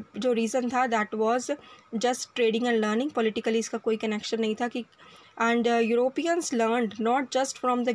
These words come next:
Greeks and Romans। तो historians ये खुले तौर पर कहते हैं कि Europeans ने, अ,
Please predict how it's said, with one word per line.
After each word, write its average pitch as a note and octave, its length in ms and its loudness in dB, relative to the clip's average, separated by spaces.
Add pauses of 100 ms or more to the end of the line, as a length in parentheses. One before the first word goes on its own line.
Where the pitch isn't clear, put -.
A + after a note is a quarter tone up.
Greeks A#3 320 -2
and A#3+ 240 0
Romans। A3 500 0 (460)
तो A#3+ 80 2
historians B3 540 0
ये C4+ 60 0
खुले B3+ 280 0
तौर A#3+ 220 2
पर A#3+ 120 0
कहते A3+ 260 -4
हैं B3 80 -2
कि B3+ 160 -4
Europeans A#3+ 640 -4
ने, A3+ 200 -6
अ, C4 60 -8